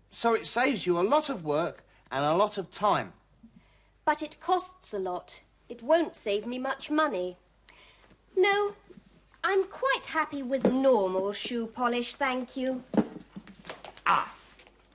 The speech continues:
Speaker 1: Well, why not get your husband something for the car? Look. Wonder Wax. It cleans your car.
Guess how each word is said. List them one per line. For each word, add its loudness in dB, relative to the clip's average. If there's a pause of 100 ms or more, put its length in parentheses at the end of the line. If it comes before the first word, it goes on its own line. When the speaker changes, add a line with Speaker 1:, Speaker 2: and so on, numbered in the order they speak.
(300)
Speaker 1:
Well, 2
why 4
not 4
get 0
your 2
husband -2
something 0
for -12
the -8
car? -4 (580)
Look. -10 (1800)
Wonder 8
Wax. -6 (280)
It -2
cleans 6
your 6
car. 0